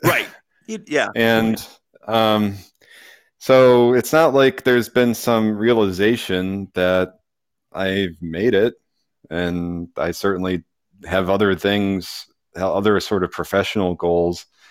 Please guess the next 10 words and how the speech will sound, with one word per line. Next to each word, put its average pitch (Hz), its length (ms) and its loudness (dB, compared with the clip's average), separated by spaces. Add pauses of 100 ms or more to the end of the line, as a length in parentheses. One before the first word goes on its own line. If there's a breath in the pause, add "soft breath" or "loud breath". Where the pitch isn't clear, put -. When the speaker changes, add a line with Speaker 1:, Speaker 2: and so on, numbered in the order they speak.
(760 soft breath)
Speaker 2:
um, 80 640 -4 (120)
ahead 92 320 0
of 92 160 0
me 95 500 -2 (120)
that 85 320 0 (120)
I 85 520 -2 (600)
hope 92 360 -4
to 87 260 0
someday 87 400 0
achieve. 87 720 -2